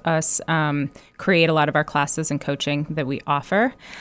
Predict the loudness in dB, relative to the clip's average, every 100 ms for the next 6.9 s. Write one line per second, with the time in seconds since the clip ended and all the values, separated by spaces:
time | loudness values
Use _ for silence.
0 | 0 2 6 8 8 6 8 6 8 8
1 | 8 8 6 6 6 6 4 4 2 0
2 | 2 2 2 2 0 0 0 0 -4 -4
3 | -2 0 0 0 0 2 2 2 0 -2
4 | -2 -4 -6 -8 -4 -2 2 2 2 0
5 | 0 -2 0 -2 2 0 2 0 -2 0
6 | 2 2 0 0 0 0 0 -2 -6